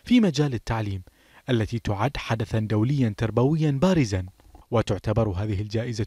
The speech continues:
إنجازا كبيرا لمملكة البحرين بهدف مكافأة المشاريع والأنشطة التي تستخدم تكنولوجيا المعلومات والاتصال من أجل تحسين التعليم ووسائل التعليم والأداء التعليمي بشكل عام. كثيرة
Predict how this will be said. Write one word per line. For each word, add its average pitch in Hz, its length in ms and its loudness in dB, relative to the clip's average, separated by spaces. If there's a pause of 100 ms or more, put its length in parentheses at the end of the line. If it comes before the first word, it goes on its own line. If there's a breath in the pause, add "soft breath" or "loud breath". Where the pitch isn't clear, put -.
إنجازا 113 560 -2
كبيرا 165 500 0 (340 soft breath)
لمملكة 165 600 0
البحرين 101 480 -2 (360 soft breath)
بهدف 101 380 0
مكافأة 123 640 -4
المشاريع 110 680 0
والأنشطة 120 720 0 (320 loud breath)
التي 202 300 2
تستخدم 160 720 -2
تكنولوجيا 117 600 0
المعلومات 101 720 -2
والاتصال 123 720 0 (300 loud breath)
من 170 140 2
أجل 180 280 0
تحسين 139 460 -4
التعليم 113 680 -2
ووسائل 113 540 -4
التعليم 123 560 0 (340 loud breath)
والأداء 185 460 2
التعليمي 139 760 -2 (120)
بشكل 143 480 0
عام. 101 320 -4 (720 soft breath)
كثيرة 208 460 4